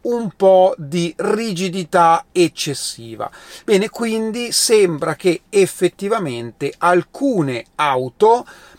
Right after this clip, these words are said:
abbiano queste nuove sospensioni. In particolare abbiamo la conferma che si tratta delle auto prodotte sia a Fremont che a, eh, Austin, quindi per ora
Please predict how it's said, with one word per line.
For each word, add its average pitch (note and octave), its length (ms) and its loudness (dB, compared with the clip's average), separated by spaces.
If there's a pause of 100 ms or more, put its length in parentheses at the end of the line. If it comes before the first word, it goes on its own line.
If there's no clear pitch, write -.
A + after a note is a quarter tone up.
(180)
abbiano G#3+ 540 0
queste G3 380 0
nuove C3 460 0
sospensioni. A#2 920 -10
In F3+ 220 -2
particolare G3+ 720 2
abbiamo C#3 340 -2
la C3+ 100 -2
conferma A3 680 0
che - 120 -8
si D#3 200 -8
tratta C3+ 560 -2
delle D#3 400 0
auto A2+ 520 -2 (120)
prodotte F#3 580 4 (580)
sia A3+ 600 0
a D3+ 260 0
Fremont C#3+ 840 -4 (260)
che B3 400 2
a, D#3+ 340 4 (180)
eh, D#3 260 -2
Austin, C#3+ 720 -4
quindi E3+ 340 -4
per A3+ 240 4
ora E3 360 4